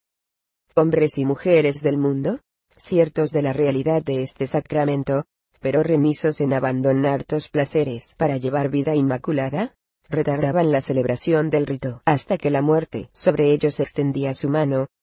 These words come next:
entonces se apresuraban a recibirlo, para gozar de los beneficios de su gracia,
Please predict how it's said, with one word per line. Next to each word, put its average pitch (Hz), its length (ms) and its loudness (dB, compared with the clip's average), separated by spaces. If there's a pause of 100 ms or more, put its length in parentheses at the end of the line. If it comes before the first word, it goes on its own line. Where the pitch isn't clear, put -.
(220)
entonces 170 600 2
se 143 180 0
apresuraban 143 680 -2
a 135 60 0
recibirlo, 135 720 -4 (360)
para 139 220 2
gozar 147 400 0
de 151 140 0
los 127 140 0
beneficios 135 540 -2
de 135 80 -2
su 131 160 -6
gracia, 139 520 0